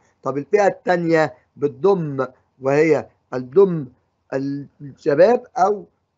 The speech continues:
قوة العمل من خمستاشر عام لأربعة وستين عام، ودي بنسميها فئة متوسط السن، ودي بتزداد في الدول الن-، المتقدمة وتقل في الدول النامية. وديت قوة العمل اللي هم عدد الأفراد اللي في سن العمل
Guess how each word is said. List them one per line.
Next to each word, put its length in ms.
قوة 320
العمل 500
من 180
خمستاشر 640
عام 360
لأربعة 640
وستين 440
عام، 220
ودي 160
بنسميها 500
فئة 260
متوسط 600
السن، 440
ودي 180
بتزداد 720
في 80
الدول 380
الن-، 240
المتقدمة 880
وتقل 460
في 80
الدول 460
النامية. 640
وديت 360
قوة 320
العمل 440
اللي 240
هم 240
عدد 420
الأفراد 420
اللي 200
في 80
سن 280
العمل 420